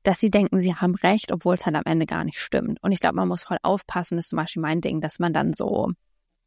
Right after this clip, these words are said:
garstig wirkt und so, ähm, wie formuliere ich das? Oder wie, ja, dass man so ein bisschen so passive-aggressive wird, so innerlich so denkt so, "Oh, ich werd richtig sauer",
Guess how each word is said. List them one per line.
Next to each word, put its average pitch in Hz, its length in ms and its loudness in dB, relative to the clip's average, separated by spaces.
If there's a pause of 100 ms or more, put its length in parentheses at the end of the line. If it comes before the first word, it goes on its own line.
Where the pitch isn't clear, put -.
(160)
garstig 180 580 0
wirkt 269 480 4 (920)
und 202 180 6
so, 170 480 6 (1900)
ähm, 185 440 2 (200)
wie 214 100 0
formuliere 190 420 4
ich 185 100 -2
das? 190 280 2
Oder 170 240 0
wie, 175 380 4 (1500)
ja, 226 80 2
dass 208 160 -2
man 240 100 4
so 226 80 6
ein 226 80 6
bisschen 247 260 4
so 214 180 6 (680)
passive-aggressive 190 880 4
wird, 165 300 4
so 170 440 6 (360)
innerlich 196 420 4
so 190 120 0
denkt 185 220 0
so, - 160 0 (160)
"Oh, 247 340 8
ich - 120 -4
werd 190 220 0
richtig 214 260 -2
sauer", 202 440 6